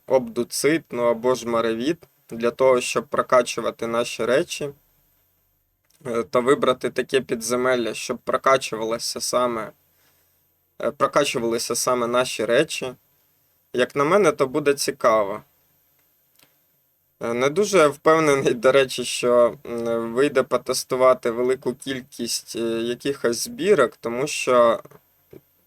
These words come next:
в новому цьому оновленні дуже сильно, е, страждає саме працездатність гри, друзі. М, тобто гра постійно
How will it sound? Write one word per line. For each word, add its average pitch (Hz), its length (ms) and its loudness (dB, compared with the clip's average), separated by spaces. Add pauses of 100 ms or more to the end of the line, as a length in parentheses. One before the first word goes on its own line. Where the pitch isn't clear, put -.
(720)
в 120 140 -8
новому 135 500 2
цьому 127 380 -2
оновленні 123 600 0
дуже 135 360 -4
сильно, 131 680 -2 (1080)
е, 117 240 -2
страждає 123 840 2
саме 120 680 -2 (840)
працездатність 135 1080 2
гри, 139 280 2
друзі. 113 540 -4 (380)
М, 120 180 -10 (100)
тобто 135 380 2
гра 139 260 4
постійно 131 960 -2